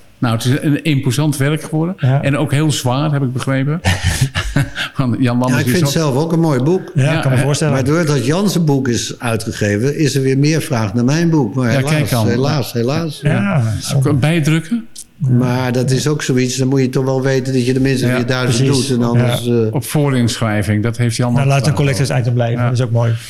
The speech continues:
Speaker 1: Nou, tot slot de vraag die we altijd stellen aan onze gasten die in de auto zitten. Of vaak in de auto zitten.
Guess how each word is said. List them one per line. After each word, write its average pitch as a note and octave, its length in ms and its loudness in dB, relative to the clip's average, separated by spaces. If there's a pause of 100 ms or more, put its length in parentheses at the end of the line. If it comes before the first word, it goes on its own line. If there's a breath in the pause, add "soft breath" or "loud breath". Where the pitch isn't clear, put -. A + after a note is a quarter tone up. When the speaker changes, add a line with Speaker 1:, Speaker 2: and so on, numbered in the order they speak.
(500 loud breath)
Speaker 1:
Nou, D#3+ 140 0
tot E3 140 0
slot F#3 220 -2
de D#3 80 0
vraag C#3+ 340 2
die C#3 100 0
we C3+ 80 0
altijd C#3+ 320 0
stellen D3+ 300 0
aan C3+ 100 0
onze C3 220 0
gasten C3 440 -2
die C3 260 2
in B2 80 2
de A#2+ 60 2
auto D#3 280 0
zitten. D#3 400 -2 (720 soft breath)
Of - 240 -4
vaak C#3 380 -2
in D#3 80 2
de D3 60 -2
auto D3+ 260 0
zitten. D3 340 0